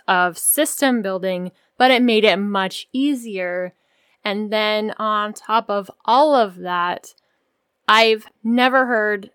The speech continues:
or rarely heard bad things about this brand, and it was just the perfect buy for me. I've loved my Fractal Designs power supply. I'd love to hear from anybody else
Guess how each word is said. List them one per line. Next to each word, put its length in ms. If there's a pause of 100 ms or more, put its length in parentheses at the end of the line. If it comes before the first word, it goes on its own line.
or 320
rarely 540
heard 540
bad 280
things 240
about 420
this 260
brand, 640 (360)
and 160
it 120
was 120
just 220
the 80
perfect 720
buy 540 (120)
for 220
me. 560 (320)
I've 240
loved 320
my 220
Fractal 420
Designs 560
power 300
supply. 800 (340)
I'd 260
love 380
to 100
hear 220
from 200
anybody 460
else 460